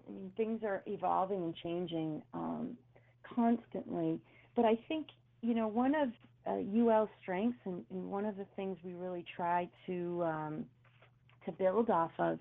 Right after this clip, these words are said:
is engaging communities and important stakeholders. And so what I mean by that is, you know, U L is really known for being able to bring people together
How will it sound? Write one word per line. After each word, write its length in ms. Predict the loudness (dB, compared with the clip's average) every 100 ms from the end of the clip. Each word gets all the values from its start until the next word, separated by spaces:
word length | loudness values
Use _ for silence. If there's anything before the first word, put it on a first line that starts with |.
| -8 -20 -20 -20 _ 0
is 240 | 2 2 -4 -14 -4
engaging 960 | -4 -2 0 2 0 2 4 4 4 0 -6 -6
communities 800 | -2 0 2 2 2 2 0 -2 -8 -2
and 480 | 2 4 4 2 -2 -6 -20 _ _ _ -4
important 520 | -2 0 2 2 2 0 2
stakeholders. 600 | 2 2 -2 0 0 0 -2
And 100 | -2 2
so 60 |
what 140 | 4 6
I 80 | 4
mean 260 | 4 4
by 160 | 4 4
that 360 | 4 2 0 -2
is, 240 | -4 -2 -4 _ -20 -20 _ _ _ _ _ -6
you 100 | -4
know, 100 | -4
U 340 | -2 2 4
L 200 | 4 2
is 120 | 0
really 420 | -2 0 2 0
known 400 | 0 0 2 0 0
for 160 | -4 -4
being 400 | -2 -2 0 0
able 220 | -2 -2
to 120 | -6
bring 460 | -10 -4 0 2 2
people 400 | 0 -2 -2 -6
together 560 | -2 4 4 4 2